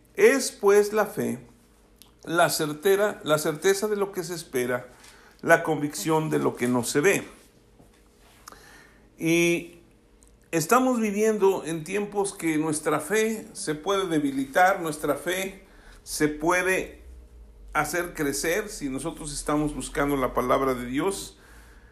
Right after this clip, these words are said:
Mucha gente lo está diciendo, en medio de la crisis siempre hay un peligro,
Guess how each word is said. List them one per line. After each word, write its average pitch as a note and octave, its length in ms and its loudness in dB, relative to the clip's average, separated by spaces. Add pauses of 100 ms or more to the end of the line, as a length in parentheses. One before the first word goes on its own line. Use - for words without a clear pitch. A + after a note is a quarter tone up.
(520)
Mucha F3+ 360 -2
gente F#3 300 -4
lo D#3 100 0
está D3+ 240 0
diciendo, E3+ 480 -4
en D#3 100 0
medio E3+ 280 -2
de D3+ 80 0
la C#3+ 200 0
crisis D#3 380 -10
siempre D#3 380 0
hay C#3+ 100 4
un D3+ 180 0
peligro, D#3+ 600 0